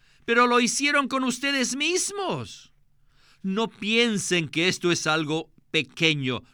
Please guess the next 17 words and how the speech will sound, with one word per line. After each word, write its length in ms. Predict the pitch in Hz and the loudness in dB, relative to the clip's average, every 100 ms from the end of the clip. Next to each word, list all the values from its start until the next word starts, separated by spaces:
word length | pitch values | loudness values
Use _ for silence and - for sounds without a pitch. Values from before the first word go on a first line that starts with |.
| - | -8
No, 340 | 160 170 180 | -4 0 0
no, 160 | 175 165 | 0 -2
no. 300 | 160 139 - _ _ _ _ _ _ _ _ _ _ _ - | -2 -4 -6 _ _ _ _ _ _ _ _ _ _ _ -2
En 180 | 160 220 | 0 2
ese 240 | 247 214 | 2 0
tiempo, 640 | 214 214 196 135 - - _ _ _ _ | -2 -2 0 -2 -8 -18 _ _ _ _
si 180 | - 185 | -6 -2
ustedes 480 | 185 - 226 240 - | -2 2 2 2 0
hubieran 380 | 185 202 208 185 | -2 0 0 0
ido 240 | 202 180 | 0 2
a 40 | |
la 120 | 165 156 | 2 2
iglesia 400 | 143 170 - 170 | 2 0 0 0
en 80 | |
Jerusalén, 800 | 151 160 156 147 131 120 123 139 _ _ _ _ _ - | 0 -2 -2 -2 -2 -2 -4 -10 _ _ _ _ _ -18
verían 640 | 123 139 151 208 214 185 | -6 0 2 2 0 0
que 280 | 147 165 - | 2 0 0